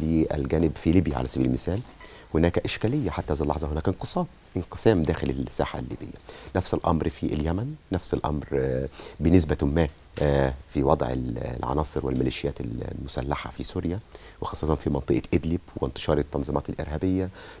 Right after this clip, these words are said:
نفس الأمر في حالة عدم الاستقرار. ش-، نتمنى أن يستمر الوضع في استقرار، مزيد من الاستقرار على المستوى السياسي والاجتماعي في العراق. ما زال هناك حالة عدم استقرار، ومن ثم أيضًا نفس الحالة المستمرة بقى لها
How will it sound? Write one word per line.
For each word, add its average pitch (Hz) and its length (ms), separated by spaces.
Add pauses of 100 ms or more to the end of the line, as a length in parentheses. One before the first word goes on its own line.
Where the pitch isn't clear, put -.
نفس - 180
الأمر 95 260
في - 60
حالة 85 200
عدم 78 200
الاستقرار. 92 580 (140)
ش-، - 180
نتمنى 76 420
أن 69 280 (340)
يستمر 78 320
الوضع 80 220
في - 140
استقرار، - 440 (100)
مزيد 82 180
من 73 60
الاستقرار 71 420
على 69 80
المستوى 67 260
السياسي 73 320
والاجتماعي 69 480
في - 200
العراق. 71 400 (380)
ما 95 100
زال 73 260
هناك 69 400 (260)
حالة 82 280
عدم 67 180
استقرار، 98 460 (320)
ومن 147 180
ثم 139 300
أيضًا 135 220
نفس 127 260
الحالة 113 440 (340)
المستمرة 92 540
بقى 76 120
لها 87 260